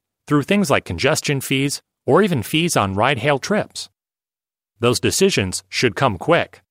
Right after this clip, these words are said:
On Wednesday, Uber became the latest company to introduce a scooter share program to city streets, this time in Santa Monica. The cheery red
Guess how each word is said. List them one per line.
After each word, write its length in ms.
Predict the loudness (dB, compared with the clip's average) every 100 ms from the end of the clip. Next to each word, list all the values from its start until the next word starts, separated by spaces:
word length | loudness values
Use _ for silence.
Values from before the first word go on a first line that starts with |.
| _ _ _ _
On 200 | -2 2
Wednesday, 380 | 2 2 2 2
Uber 320 | 4 2 2
became 360 | 0 -2 -4 -2
the 140 | 0
latest 380 | 0 0 0 -2
company 340 | -4 -2 -4
to 180 | -2 0
introduce 460 | 0 0 0 0 0
a 100 | 0
scooter 420 | 0 0 0 2
share 240 | 2 2
program 460 | 2 2 2 0 -4
to 120 | -4
city 260 | -2 0 0
streets, 540 | -2 0 -2 -4 -14 -16 _ _ _ _ _
this 160 | 0 2
time 300 | 2 2 2
in 80 | -2
Santa 340 | -2 0 0
Monica. 480 | 0 -2 -4 -10 -14 _ _ _ _ _ _ _ _ _
The 100 | -2
cheery 420 | 0 2 2 2
red 360 | 2 2 0